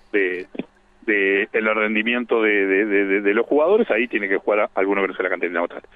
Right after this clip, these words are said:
Ahora, siento que algunos hinchas no piensan eso. Entonces, hay, hay veces que son juveniles. Los juveniles cometen errores, es lógico que cometan errores. O sea, eh, Marichal, algunos dicen, "Bueno, mejoró por Coelho". No, Marichal mejoró por, por él, ¿sí? Porque es un, es un gran jugador.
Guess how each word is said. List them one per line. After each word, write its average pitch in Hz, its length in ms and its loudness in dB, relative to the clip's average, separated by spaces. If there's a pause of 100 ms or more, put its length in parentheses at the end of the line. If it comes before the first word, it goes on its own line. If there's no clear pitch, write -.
(360)
Ahora, 110 300 0
siento 202 320 2
que 143 60 2
algunos 151 280 2
hinchas 175 240 0
no 135 140 0
piensan 135 380 0
eso. 113 140 0
Entonces, 139 220 0
hay, 147 160 -2
hay 131 120 2
veces 185 220 0
que 170 120 -4
son 185 160 -2
juveniles. 147 400 2
Los 110 120 2
juveniles 190 340 2
cometen 127 340 -2
errores, 127 360 2
es 120 80 0
lógico 110 360 0
que 98 60 -2
cometan 95 300 -2
errores. 92 240 -2 (320)
O - 40 -20
sea, 104 160 0 (440)
eh, 104 220 0
Marichal, 120 680 -2
algunos 120 340 2
dicen, 107 220 2
"Bueno, 104 180 0
mejoró 117 320 0
por 104 220 -2
Coelho". 87 280 0
No, 147 240 2
Marichal 113 320 -2
mejoró 196 340 0
por, 139 200 -2
por 101 240 -6
él, 151 160 -2 (580)
¿sí? 156 260 -2 (360)
Porque 104 160 0
es - 80 -4
un, 120 120 -6
es 110 200 -4
un 101 100 -8
gran 156 300 0
jugador. 104 480 0